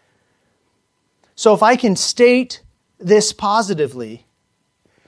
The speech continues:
I want to see you expand beyond taking responsibility for yourself and beyond taking responsibility for yourself and your family to share some of the responsibilities of this church. And if you want to do that, I'm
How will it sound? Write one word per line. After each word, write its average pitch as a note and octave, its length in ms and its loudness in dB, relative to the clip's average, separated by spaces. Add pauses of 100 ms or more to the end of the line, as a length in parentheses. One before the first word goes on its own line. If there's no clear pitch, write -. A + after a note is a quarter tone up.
(200)
I F#3+ 180 4
want B3+ 200 4
to G3 40 0
see A#3 260 -2
you G#3+ 80 4
expand A3+ 580 0
beyond G3+ 400 2
taking A3 300 -2
responsibility E3+ 720 -2
for D#3 160 -12
yourself C#3+ 600 -6 (720)
and E3+ 160 0
beyond A3 360 4
taking C#4 280 0
responsibility G#3 720 2
for G3 160 0
yourself F3+ 460 0
and E3 60 -2
your D3 100 -4
family G3+ 680 -4 (680)
to F#3+ 100 -4
share C4+ 320 2
some A3 240 0
of G3+ 40 2
the G3 80 4
responsibilities F#3+ 920 0
of C#3+ 120 -10
this G3+ 220 0
church. - 720 -6 (880)
And G#3+ 140 0
if G3 120 -2
you G3+ 100 -4
want B3+ 300 2
to B3 60 -4
do C#4+ 300 2
that, F#3 300 4
I'm G3+ 180 0